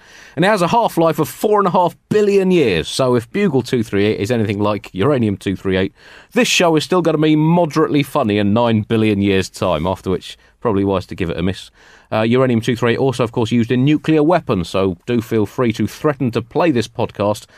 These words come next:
to people you don't like or who've been giving you hassle, safe in the knowledge that they'll probably leave you alone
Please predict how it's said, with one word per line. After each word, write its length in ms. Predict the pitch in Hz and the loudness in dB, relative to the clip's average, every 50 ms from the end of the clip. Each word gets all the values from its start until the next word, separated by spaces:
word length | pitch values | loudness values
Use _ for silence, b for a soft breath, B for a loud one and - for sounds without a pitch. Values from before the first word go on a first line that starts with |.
| b b b | b b b
to 100 | - 135 | -8 -6
people 340 | 131 - 156 139 - 131 113 | -2 0 -2 0 0 0 2
you 140 | 110 110 110 | 2 2 0
don't 280 | - 127 123 120 87 | 2 0 0 0 2
like 300 | 107 127 147 135 - - | 0 0 2 0 0 0
or 160 | 101 92 95 | -2 -2 0
who've 180 | 85 107 104 - | 0 -2 -4 -2
been 140 | - 98 92 | -2 -4 -2
giving 240 | 90 110 101 101 101 | -2 -2 0 0 0
you 100 | 98 95 | 0 0
hassle, 380 | 123 123 113 - 95 95 95 b b b b | -2 -2 -4 -4 -4 -4 -4 b b b b
safe 320 | - - 226 220 185 - | -6 -2 0 0 0 0
in 60 | 175 | 0
the 80 | 170 165 | 0 0
knowledge 320 | 165 165 160 127 101 - | 2 2 2 2 0 0
that 80 | - 110 | 0 -2
they'll 160 | - 120 117 | 0 0 -2
probably 320 | 113 - 160 143 139 135 120 | 0 -2 -4 -2 0 0 2
leave 260 | 127 143 147 135 131 | 2 2 2 2 2
you 140 | 147 143 143 | 2 2 4
alone 360 | 151 151 123 104 101 98 | 2 2 2 2 0 0